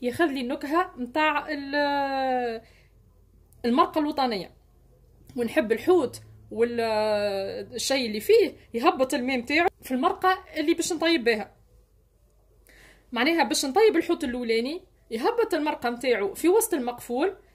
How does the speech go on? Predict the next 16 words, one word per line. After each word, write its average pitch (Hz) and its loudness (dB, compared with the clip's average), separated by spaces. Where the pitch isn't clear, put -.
اول 427 6
ما 381 2
يطيب 359 0
الحوت 320 -4
تقريبًا 285 -6
خمسطاش 311 -6
دقيقة، 285 -4
ما 254 -2
يقعدش 285 -6
برشا، 254 -2
خاطرو، 254 2
آه، 226 -2
ما 233 -4
فيهش 330 4
روح 208 -2
الحوت، 381 2